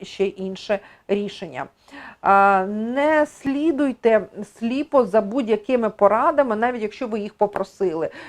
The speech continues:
Ви можете попросити поради, яке рішення прийняти у інших людей,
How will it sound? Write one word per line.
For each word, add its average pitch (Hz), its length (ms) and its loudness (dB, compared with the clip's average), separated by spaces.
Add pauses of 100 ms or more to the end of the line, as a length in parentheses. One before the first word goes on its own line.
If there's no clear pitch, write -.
(120)
Ви 262 100 2
можете 269 300 2
попросити 247 600 0
поради, 226 540 4
яке 190 460 -4
рішення 202 360 -8
прийняти 196 600 -6
у 214 120 -2
інших 208 480 -10
людей, 202 380 0